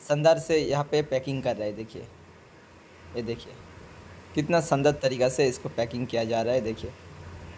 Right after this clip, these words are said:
ठीक है। ये देखो, अगर आपका भी लेना है तो हमारे साथ contact कीजिए। hundred percent guarantee के साथ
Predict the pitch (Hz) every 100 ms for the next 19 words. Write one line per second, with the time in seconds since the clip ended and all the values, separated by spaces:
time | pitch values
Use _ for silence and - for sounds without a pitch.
0 | - - - - - - - - 220 -
1 | - - - - - - - - - -
2 | - - - - - - - - - -
3 | 131 117 113 - 139 - - - - -
4 | - - - - - - 143 156 147 -
5 | 156 160 151 151 151 160 156 151 131 139
6 | 139 147 143 135 135 143 131 143 156 -
7 | - - - 139 143 147 - 135 135 143
8 | 127 131 123 127 143 - 139